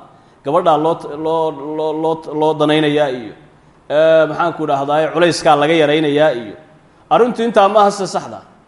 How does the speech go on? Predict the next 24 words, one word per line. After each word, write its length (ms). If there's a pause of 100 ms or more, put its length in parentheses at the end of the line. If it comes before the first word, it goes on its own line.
(920)
Ee 40
waxay 380
ka 160
warwarayaan 640
maxaad 320
siin. 300 (1500)
Ha, 220
markuu 200
sidaa 300
u 60
soo 180
dhasho, 320 (960)
caanaha 480
ugu 140
horreeya 300
xaggeed 240
ka 80
keeni? 260 (1400)
Adeeg. 240 (920)
Marka 240 (1080)
waa 260
uun 240
iimaan 400
xumada 260